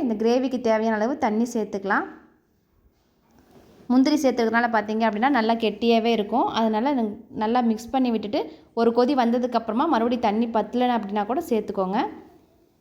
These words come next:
இந்த கிரேவி பார்த்தீங்க அப்படின்னா கொஞ்சம் கெட்டியாக இருந்தது, அதாவது செமி கிரேவியாக இருந்ததுனா தான் டேஸ்ட் நல்லாயிருக்கும். இந்த மக்னாவில் வந்து எதுவுமே ஃப்ளேவர் இல்லை அப்படிங்கிறதுனால இந்த கிரேவி ஃப்ளேவரோடு சேர்ந்து சாப்பிடும்போது டேஸ்ட்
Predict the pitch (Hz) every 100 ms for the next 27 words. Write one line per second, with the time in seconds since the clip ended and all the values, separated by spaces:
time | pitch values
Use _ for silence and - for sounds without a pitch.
0 | _ _ _ - - - - - - -
1 | - - - - _ _ _ _ _ _
2 | _ _ - 233 233 254 285 247 233 226
3 | 226 233 220 320 285 226 240 220 214 277
4 | 277 254 220 220 214 226 240 233 254 254
5 | 247 233 226 208 208 214 240 220 226 220
6 | 196 214 208 185 226 403 - - _ _
7 | _ 233 240 226 254 277 269 240 226 226
8 | 302 233 240 262 269 240 - - 240 247
9 | 247 214 226 233 214 220 214 208 294 269
10 | 220 226 254 254 233 226 233 226 220 226
11 | 226 202 196 196 269 226 214 220